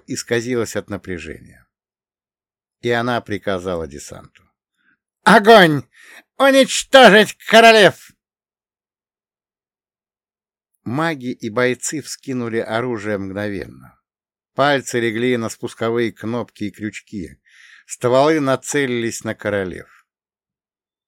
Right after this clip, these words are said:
Но их движения стали слишком медленными, растянутыми во времени, как в замедленной съёмке под влиянием транса.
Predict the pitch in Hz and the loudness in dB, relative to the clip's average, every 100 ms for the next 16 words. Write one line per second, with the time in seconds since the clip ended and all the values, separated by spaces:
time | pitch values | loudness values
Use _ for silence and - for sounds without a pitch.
0 | _ _ _ - 123 160 135 117 135 123 | _ _ _ -10 -4 -4 -6 -8 -8 -6
1 | 165 151 117 104 - 131 123 120 - 117 | -6 -4 -6 -8 -6 -4 -4 -6 -10 -12
2 | - 117 113 123 123 78 69 85 80 82 | -10 -10 -8 -8 -8 -10 -14 -20 -20 -20
3 | _ _ _ _ _ 107 120 - - 147 | _ _ _ _ _ -6 -4 -6 -6 -4
4 | 131 120 113 113 101 110 101 85 - 64 | -6 -10 -12 -10 -6 -8 -8 -12 -14 -20
5 | - _ _ _ _ _ - 165 131 110 | -20 _ _ _ _ _ -4 -4 -2 -2
6 | 135 139 131 117 120 117 - 120 117 82 | -2 -2 -2 -2 -4 -6 -8 -4 -4 -4
7 | 76 90 - 87 101 104 95 90 90 87 | -8 -14 -10 -10 -6 -4 -4 -6 -10 -12
8 | - 80 62 - - | -10 -10 -12 -20 -20